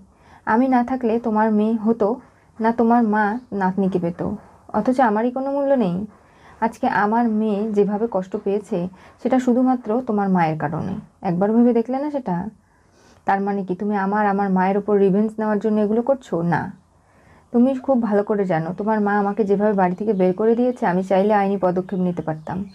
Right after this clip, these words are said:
অনেক কিছু করতে পারতাম, প্রতিবেশীদের জানাতে পারতাম, তোমাদের সম্মান একেবারে মাটিতে ধুলোয় মিশে যেত, কিন্তু আমি সেগুলো করিনি।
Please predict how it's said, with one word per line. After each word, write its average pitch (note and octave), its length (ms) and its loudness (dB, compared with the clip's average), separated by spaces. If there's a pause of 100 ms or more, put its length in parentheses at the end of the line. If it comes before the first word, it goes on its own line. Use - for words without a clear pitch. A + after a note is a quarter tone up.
(280)
অনেক B3 240 2
কিছু C#4+ 180 -4
করতে C4 280 0
পারতাম, A#3+ 340 -2 (220)
প্রতিবেশীদের A#3 560 0
জানাতে G#3 340 -4
পারতাম, A3 380 -6
তোমাদের G#3+ 280 -2
সম্মান G#3+ 460 0
একেবারে G#3 400 0
মাটিতে G3+ 380 0
ধুলোয় G3+ 360 2
মিশে F3+ 260 0
যেত, D#3 200 -6 (560)
কিন্তু A3+ 220 0
আমি G#3+ 160 2
সেগুলো G3 300 0
করিনি। E3 420 -6